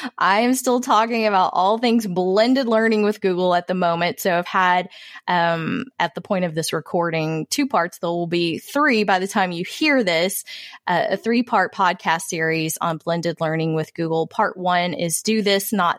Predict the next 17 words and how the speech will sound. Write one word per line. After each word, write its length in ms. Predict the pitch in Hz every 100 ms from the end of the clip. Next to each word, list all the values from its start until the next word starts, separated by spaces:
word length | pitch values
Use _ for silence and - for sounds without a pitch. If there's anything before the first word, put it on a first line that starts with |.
| 170
That, 400 | 160 170 233 -
which 180 | 185 -
you 60 |
may 140 | 170 165
have 120 | 160
remembered 440 | 165 160 160 165
a 100 | 151
similar 420 | - - 170 170 147
style 560 | - 160 156 156 156
post 400 | - 165 160 -
I 80 | 151
did 200 | 156 151
a 40 |
couple 220 | - 165 160
of 60 |
years 300 | 160 170 180
ago, 400 | 190 175 165 165